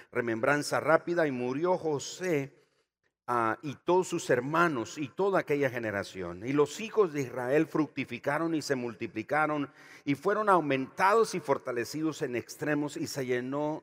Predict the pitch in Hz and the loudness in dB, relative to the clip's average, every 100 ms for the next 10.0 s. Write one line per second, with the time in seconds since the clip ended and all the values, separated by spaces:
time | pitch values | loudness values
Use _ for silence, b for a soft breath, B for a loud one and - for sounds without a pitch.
0 | _ _ 123 113 120 123 120 113 104 - | _ _ 0 4 4 2 0 -4 -4 -2
1 | 101 95 92 82 - _ _ b b b | -2 0 0 -4 -10 _ _ b b b
2 | - 139 143 156 151 - 226 233 - 117 | 4 4 6 2 2 0 0 0 -4 -4
3 | 123 - - 165 160 160 160 220 220 208 | -4 -8 -6 2 2 2 0 -2 -2 -2
4 | 165 139 180 180 165 156 165 165 175 160 | 0 0 0 -4 -2 0 0 2 2 2
5 | 131 156 160 156 151 196 - 208 175 143 | 2 0 2 0 0 -2 -4 -4 -4 -6
6 | 196 214 196 156 147 139 190 208 202 - | -6 -2 -2 0 0 0 0 2 0 -2
7 | 147 147 131 131 185 185 190 170 143 - | -4 -4 -6 -6 -6 -2 -2 0 -2 -4
8 | 110 - 92 87 82 - _ _ - 107 | -12 -4 -4 -2 -8 -10 _ _ -10 -6
9 | 131 110 110 107 110 113 98 - 82 | -2 0 0 -2 -4 -6 -8 -14 -16